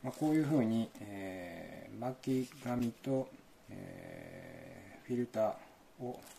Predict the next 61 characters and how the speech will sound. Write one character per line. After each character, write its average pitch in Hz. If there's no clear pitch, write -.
別 123
で 117
買 110
っ -
て -
ま 92
す。 -
こ 135
う 135
い -
う -
の 110
は 92
Amazon 107
と 82
か 101
で 98
も 80
売 -
っ -
て -
ま -
す。 -
特 127
に 101
ス -
ロ 120
ー 117
バ 135
ー 127
ニ 98
ン 85
グ -
っ -
て -
い 82
う、 82
え 104
ー、 120
燃 139
焼 131
剤 120
が 117
入 101
っ -
て 113
い 113
な 104
い 87
も 85
の、 80
こ 127
れ 117
を 117
お -
す -
す -
め 90
し -
ま 76
す。 -